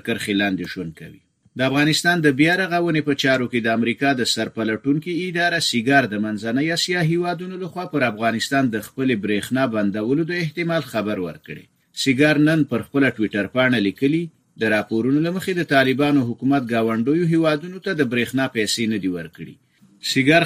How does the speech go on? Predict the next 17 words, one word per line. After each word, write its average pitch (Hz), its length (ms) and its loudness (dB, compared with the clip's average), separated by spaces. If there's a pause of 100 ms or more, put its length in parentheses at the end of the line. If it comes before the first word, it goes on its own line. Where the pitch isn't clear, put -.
خبرداری 151 560 4
ورکړی 139 500 2
چې - 60 -4
اوسنیو 131 720 2
تړونونو 127 520 4
ته 208 140 0
په 202 140 0
پام 190 160 0
د 156 80 4 (100)
برېښنا 135 340 2 (120)
صادروونکو 135 760 2
هیوادونو 180 520 0
ته 196 100 -4
د 143 180 0
پیسو 131 340 0
د 123 100 0 (140)
نه 175 80 4